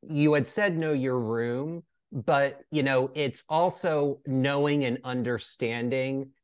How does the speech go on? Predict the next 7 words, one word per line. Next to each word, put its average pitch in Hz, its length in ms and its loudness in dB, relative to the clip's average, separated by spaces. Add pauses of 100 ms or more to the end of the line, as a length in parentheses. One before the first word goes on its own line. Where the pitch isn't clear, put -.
(120)
that 127 440 0 (880)
your 139 240 4
room 165 360 6
is 139 160 0
not 127 260 -2
one-dimensional 98 1200 -2
either. 85 600 -6